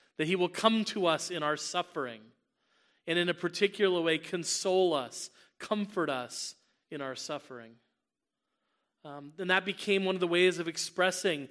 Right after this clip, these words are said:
their messianic hope, that someday the Messiah will come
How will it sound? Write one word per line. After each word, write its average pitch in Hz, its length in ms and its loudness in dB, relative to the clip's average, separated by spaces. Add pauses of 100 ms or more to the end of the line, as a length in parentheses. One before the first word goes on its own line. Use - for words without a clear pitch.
(220)
their 160 160 4
messianic 160 840 0
hope, 139 400 -8 (720)
that 175 180 6
someday 214 680 6
the 196 120 4
Messiah 185 540 2
will 165 180 2
come 190 520 -2